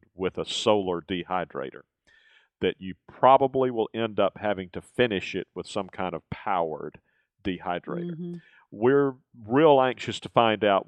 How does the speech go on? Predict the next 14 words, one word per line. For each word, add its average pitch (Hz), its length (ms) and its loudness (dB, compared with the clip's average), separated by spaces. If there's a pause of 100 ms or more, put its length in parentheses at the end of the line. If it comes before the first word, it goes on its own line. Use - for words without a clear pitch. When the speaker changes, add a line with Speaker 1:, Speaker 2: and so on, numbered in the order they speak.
(160)
Speaker 1:
what 113 180 4
our 104 200 4
experience 98 540 -4
is 92 100 -14
going 92 240 -8
to 90 60 -16
be 95 180 -4
there. 85 220 -2
We 123 300 -4
don't 104 420 -2
know 92 360 -4
right 73 280 -4
now. - 280 -14 (580)
Uh, 76 200 -8